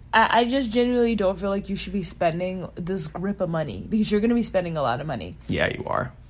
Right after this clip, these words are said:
Speaker 1: To be going to, and, like, you know, I feel like this in general. Like, if you're going to, like, any type of school, you need to take advantage of what's there.
Speaker 2: Mm-hmm.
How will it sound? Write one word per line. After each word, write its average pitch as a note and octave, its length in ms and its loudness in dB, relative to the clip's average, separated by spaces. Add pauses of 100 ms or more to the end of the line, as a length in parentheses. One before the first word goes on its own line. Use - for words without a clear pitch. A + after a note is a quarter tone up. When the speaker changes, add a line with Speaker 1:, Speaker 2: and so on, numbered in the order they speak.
(380)
Speaker 1:
To B3 140 0
be A3 140 4
going G#3 380 2
to, G3 500 -2 (320)
and, D#4+ 140 6
like, F4+ 280 2
you C#4+ 100 0
know, D4+ 160 4
I D4 140 2
feel D4+ 140 -2
like E4 160 -4
this D4+ 180 -4
in D4 120 -6
general. G#3 380 -4 (300)
Like, C#4+ 120 0
if D#4 80 0
you're D#4+ 100 0
going D#4 280 2
to, C#4 120 -2
like, B3+ 360 0
any A#3+ 240 0
type A#3 220 -6
of F3+ 80 -8
school, A#2+ 480 -8 (880)
you B3 140 2
need C#4 160 0
to D#4+ 80 -2
take C#4 200 -2
advantage G3+ 540 -2
of F3 160 -4
what's F3+ 280 -2
there. E3 420 -2 (340)
Speaker 2:
Mm-hmm. G#2+ 260 0